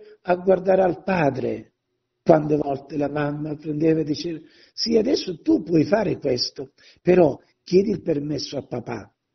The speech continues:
Sapeva che non doveva essere lei a dare il permesso, doveva darle il papà. Certo, eh, eravamo in una società più patriarcale, però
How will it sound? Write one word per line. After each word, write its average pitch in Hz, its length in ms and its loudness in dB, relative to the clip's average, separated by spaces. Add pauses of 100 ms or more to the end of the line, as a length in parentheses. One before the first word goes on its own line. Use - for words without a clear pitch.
(420)
Sapeva 170 460 0
che 175 100 -8
non 185 120 -8
doveva 180 340 -2
essere 123 380 -6
lei 120 420 -6 (160)
a 143 100 -8
dare 139 200 4
il 131 80 -2
permesso, 127 420 -8 (160)
doveva 185 340 2
darle 185 280 -2
il 139 80 -6
papà. 151 420 -12 (480)
Certo, - 580 0 (380)
eh, 190 360 2
eravamo 196 400 0
in 165 100 -4
una 156 180 -4
società 143 800 -8 (360)
più 170 220 2
patriarcale, 135 1080 -2 (540)
però - 600 2